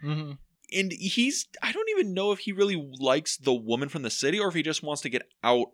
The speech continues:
Speaker 2: of farm life.
Speaker 1: No, I think what's happening is that, you know, he kind of sprung up this relationship with this woman. And it's one of those things, you know, you kinda see this happen a lot, is that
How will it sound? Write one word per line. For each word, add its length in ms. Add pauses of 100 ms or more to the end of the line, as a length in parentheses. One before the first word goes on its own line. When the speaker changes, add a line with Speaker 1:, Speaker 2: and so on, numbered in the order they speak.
Speaker 2:
of 400 (160)
farm 400
life. 320 (540)
Speaker 1:
No, 220
I 140
think 340
what's 200
happening 560
is 160
that, 180
you 100
know, 160
he 180
kind 240
of 80
sprung 560
up 440
this 260
relationship 800
with 120
this 200
woman. 500 (520)
And 320
it's 220
one 220
of 200
those 520
things, 680 (140)
you 100
know, 140
you 180
kinda 280
see 220
this 320
happen 320
a 60
lot, 400
is 200
that 220